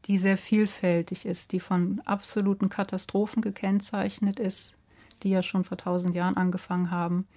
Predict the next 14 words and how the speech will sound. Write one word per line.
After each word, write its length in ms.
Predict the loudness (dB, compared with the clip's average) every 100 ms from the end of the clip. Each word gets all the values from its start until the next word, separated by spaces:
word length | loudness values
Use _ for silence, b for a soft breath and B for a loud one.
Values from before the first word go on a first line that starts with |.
| b b b -4
die 160 | 0 2
aber 260 | 2 0
auch 400 | 2 0 0 -6 -20 _ -20 -18
vom 240 | 2 4
Bestreben 840 | 4 0 0 4 6 8 6 4 0 _
im 100 | 4
neunzehnten 540 | 6 8 6 6 6 8
Jahrhundert 320 | 8 6 2
vor 180 | -4 -2
allem 220 | 0 0
von 160 | 0 0
Gleichberechtigung 960 | 4 2 0 -4 -4 -4 -4 0 0
gezeichnet 640 | 0 -2 -2 -2 -2 -4 -2
ist, 360 | -4 -6 -10